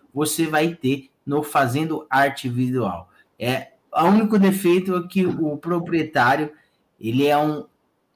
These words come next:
é um bolsonarista ferrenho, entendeu? Anti-vacina, mas assim, é,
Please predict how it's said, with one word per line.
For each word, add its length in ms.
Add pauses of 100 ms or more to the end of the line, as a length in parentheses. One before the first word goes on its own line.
é 160
um 260
bolsonarista 920
ferrenho, 600 (440)
entendeu? 520
Anti-vacina, 1120 (480)
mas 320
assim, 560 (160)
é, 680